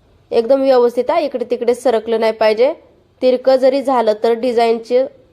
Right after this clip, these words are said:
जे शो आहे, म्हणजे डिझाईन जे दिसायला छान दिसते ती दिसणार नाही. तर अगदी कडनी ही शिलाई मारून घेतलेली आहे मी,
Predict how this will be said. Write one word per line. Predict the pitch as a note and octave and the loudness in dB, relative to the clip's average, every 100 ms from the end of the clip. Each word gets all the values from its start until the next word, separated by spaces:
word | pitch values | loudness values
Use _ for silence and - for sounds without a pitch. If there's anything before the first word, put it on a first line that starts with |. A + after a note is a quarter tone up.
| _ _ | _ _
जे | G#3 B3 | -6 -4
शो | B3+ B3+ | 0 2
आहे, | A#3+ A#3+ A#3 | 2 0 -2
म्हणजे | G3+ A3 A#3+ | -4 -4 -4
डिझाईन | B3 A#3+ B3 | -2 0 0
जे | B3+ | -2
दिसायला | A#3+ A#3+ B3 A#3 A#3 A#3 | -4 -6 -6 -6 -6 -6
छान | A#3+ A#3 | -8 -6
दिसते | A#3 A#3 A3+ C4+ - _ - _ - | -8 -4 -2 -2 -6 _ -20 _ -10
ती | |
दिसणार | C4 D4 D4 C4+ A#3 | -4 -4 -2 -2 -2
नाही. | G#3+ F3 - _ _ _ _ _ - | -2 -6 -10 _ _ _ _ _ -2
तर | |
अगदी | A#3+ B3+ C4 | 0 0 -2
कडनी | C4 B3 A#3+ | 0 0 2
ही | B3+ C4 | -2 -4
शिलाई | B3+ A#3+ A#3 | -6 -2 0
मारून | A#3+ A3+ A#3 | 0 -2 -2
घेतलेली | A#3+ B3+ A#3 A#3+ | -4 -4 -4 -2
आहे | A#3+ A3+ | -2 -2
मी, | A3 A#3+ | -2 -6